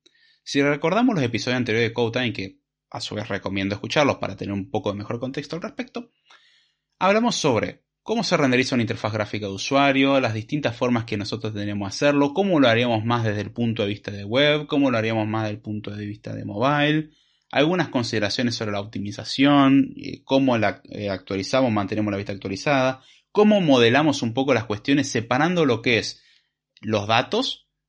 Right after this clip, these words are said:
de la parte visual, siendo que la parte visual debería de funcionar, valga la redundancia, en función de los datos. Es decir,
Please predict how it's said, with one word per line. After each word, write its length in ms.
de 420
la 200
parte 240
visual, 380
siendo 340
que 60
la 160
parte 320
visual 400
debería 340
de 60
funcionar, 920
valga 280
la 60
redundancia, 440
en 280
función 600
de 80
los 100
datos. 300
Es 160
decir, 220